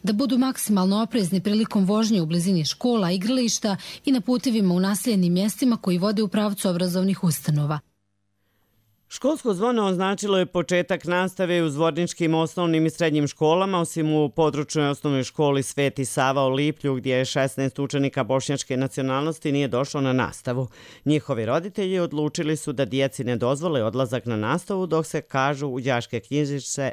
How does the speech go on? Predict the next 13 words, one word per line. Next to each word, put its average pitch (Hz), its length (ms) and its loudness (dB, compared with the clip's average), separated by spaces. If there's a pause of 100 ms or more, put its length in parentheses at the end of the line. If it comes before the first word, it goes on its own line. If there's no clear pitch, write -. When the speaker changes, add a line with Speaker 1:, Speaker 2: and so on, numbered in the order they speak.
(140)
Speaker 2:
ne 127 180 0
počne 165 400 -2
upisivati 139 640 -4
takozvani 123 580 -2
bosanski 123 540 -4
jezik 156 400 -2 (240)
umjesto 139 400 0
jezika 131 760 -4
bošnjačkog 104 680 -8
naroda. 110 500 -4 (380)
Opširnije 147 600 -2
Marko 110 360 -2
Mihajlović. - 840 -8